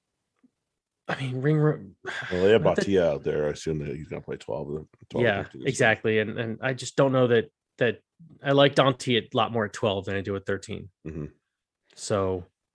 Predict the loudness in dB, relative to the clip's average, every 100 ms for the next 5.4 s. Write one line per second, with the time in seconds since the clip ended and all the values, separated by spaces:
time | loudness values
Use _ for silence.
0 | -4 -4 -4 -2 -2 0 -4 -2 0 -2
1 | -2 _ -10 -4 0 0 0 -2 -2 0
2 | 0 -2 -4 -4 -4 -8 -10 _ _ -10
3 | -2 0 2 0 0 -4 0 0 0 -4
4 | 0 0 2 -2 -2 -2 -2 -4 0 2
5 | 4 2 -2